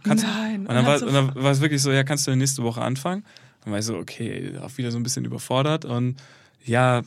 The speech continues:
Speaker 1: klar, so, why not? <laughs> Und bei der Prinz halt Lebewohl gesagt und meinte, ähm,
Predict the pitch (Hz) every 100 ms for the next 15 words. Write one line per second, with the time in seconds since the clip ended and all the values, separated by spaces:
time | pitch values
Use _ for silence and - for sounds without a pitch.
0 | _ - 165 196 143 117 135 127 120 123
1 | 135 135 127 139 156 139 - 131 - 156
2 | 156 175 151 - 131 113 104 117 110 -
3 | 120 117 113 113 110 107 117 131 139 147
4 | 127 113 110 117 117 120 123